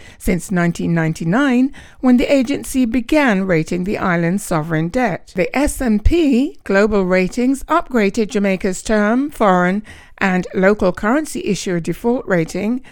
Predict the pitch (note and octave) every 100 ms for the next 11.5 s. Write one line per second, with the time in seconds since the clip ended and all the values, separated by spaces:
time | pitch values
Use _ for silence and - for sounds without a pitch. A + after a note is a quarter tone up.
0 | - - - F#3+ E3+ E3 D#3+ - A#3 F3+
1 | F#3+ A#3 - - - B3 A#3+ G3 D4 E4
2 | E4+ F3+ D#3+ F3 - - - - C4 G#3
3 | A#3+ C4+ C4 A3+ G#3+ G#3+ B3 B3 D#3 D3
4 | - - - - - A3+ G3 G#3 G#3 -
5 | G#3 - - B3+ G3 E3 D#3 - G#3 G3
6 | - D#3+ - - - _ - - - -
7 | - F#3+ F3 E3 - E3+ G#3 G3+ C4+ C4
8 | F3+ - A#3 C4 A#3 - G3 E3+ - A3+
9 | D4+ - - - - C4+ - D#4+ E4 -
10 | G3+ - A3+ C4+ - C#4+ - G#3+ - -
11 | E4 D#4 - F#3 F3